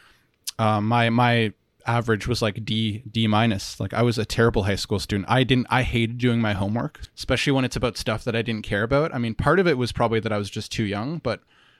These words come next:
I've kind of realized as I've gotten older that I feel like I need to have a really strong sense of autonomy or, like, self-directedness. Like, I don't like to have set kind of, um,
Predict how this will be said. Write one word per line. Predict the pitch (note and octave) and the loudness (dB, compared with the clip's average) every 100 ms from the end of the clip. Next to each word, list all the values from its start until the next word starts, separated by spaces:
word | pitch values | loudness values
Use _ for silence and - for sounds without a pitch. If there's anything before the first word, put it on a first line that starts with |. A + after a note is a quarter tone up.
| - | -2
I've | B2+ A2 | -2 0
kind | C3+ A#2+ | 0 0
of | |
realized | A#2 A#2 A#2 G#2+ G#2 | 0 0 2 2 0
as | A#2 G#2+ | -2 -2
I've | G2+ | -2
gotten | A2 G#2+ G#2 | -2 -2 -4
older | G#2 A2 G#2+ G#2 | -4 -2 -2 -2
that | G#2+ F#2+ | -2 -2
I | G#2+ | -2
feel | - A#2 | -2 -2
like | G#2 G2+ | -2 -2
I | G#2 | -4
need | G#2 G2+ | -4 -2
to | |
have | A2 G#2 | -2 -2
a | G#2 | -4
really | A2 G#2 | -4 -4
strong | - A2 G#2 | -4 -2 -4
sense | G#2 G#2+ G#2 | -4 -4 -2
of | A2 | 0
autonomy | G#2 - G2 A2+ C3 D3 D#3 | 0 0 -2 0 0 -2 -4
or, | B2+ A2 | -4 -2
like, | G#2 G2 | -4 -6
self-directedness. | - - A#2 - G2+ G2+ C3+ C#3+ D#3+ F3 - - _ _ _ _ _ | -4 0 0 0 -2 0 -2 0 0 -2 -6 -14 _ _ _ _ _
Like, | A#2+ B2 | 0 4
I | |
don't | A#2+ A#2+ | 4 4
like | A2+ - | 2 2
to | A#2 | 2
have | A2+ G#2+ | 2 0
set | - - A2 - - | 0 0 0 -2 -14
kind | - A2 G#2+ | -2 0 2
of, | G#2 G2+ | 0 0
um, | G2+ F#2+ F#2+ | 0 0 -4